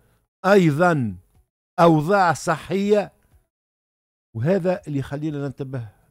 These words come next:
للمسائل التالية: مسألة الإنجاب، مسألة الزواج، مسألة الخصوبة، مسألة الطلاق، مسألة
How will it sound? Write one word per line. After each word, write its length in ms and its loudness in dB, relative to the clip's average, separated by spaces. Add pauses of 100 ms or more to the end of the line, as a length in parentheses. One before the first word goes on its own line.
(200)
للمسائل 380 -8
التالية: 460 -16 (680)
مسألة 460 -6
الإنجاب، 520 -6 (720)
مسألة 520 -8
الزواج، 680 -4 (1000)
مسألة 600 -6
الخصوبة، 680 -8 (840)
مسألة 520 -6
الطلاق، 720 -6 (580)
مسألة 560 -4